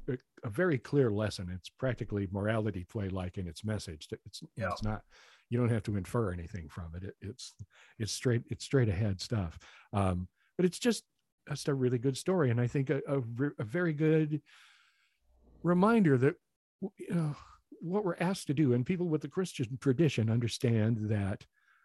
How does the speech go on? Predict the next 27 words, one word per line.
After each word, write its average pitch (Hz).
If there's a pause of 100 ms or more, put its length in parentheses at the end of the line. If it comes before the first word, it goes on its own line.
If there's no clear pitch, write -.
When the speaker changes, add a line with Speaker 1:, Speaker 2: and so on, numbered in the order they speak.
(420)
Speaker 1:
that, 110
you 131
know, 107
Jesus's 120
message 117
as 113
he 98 (560)
grew 110
older 113
and 101
got 107
our 107
attention 104
was 98
to -
say, 107 (140)
uh, 92 (240)
"Love 117
each 107
other," 85 (760)
Speaker 2:
Mm-hmm. 123
Speaker 1:
which 123
is, 104
like, 113 (560)
I 117
think 120
the 101